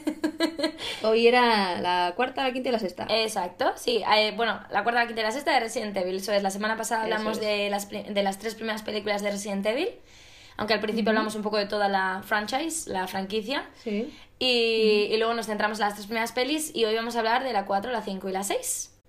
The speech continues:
Speaker 1: Eso es.
Speaker 2: A ver qué nos han parecido y demás, ¿te parece?
Speaker 1: Me parece, me parece.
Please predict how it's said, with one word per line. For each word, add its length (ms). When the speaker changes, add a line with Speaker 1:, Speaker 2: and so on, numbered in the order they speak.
Speaker 1:
Eso 300
es. 100
Speaker 2:
A 40
ver 120
qué 100
nos 140
han 120
parecido 340
y 20
demás, 320
¿te 100
parece? 500
Speaker 1:
Me 160
parece, 320
me 100
parece. 440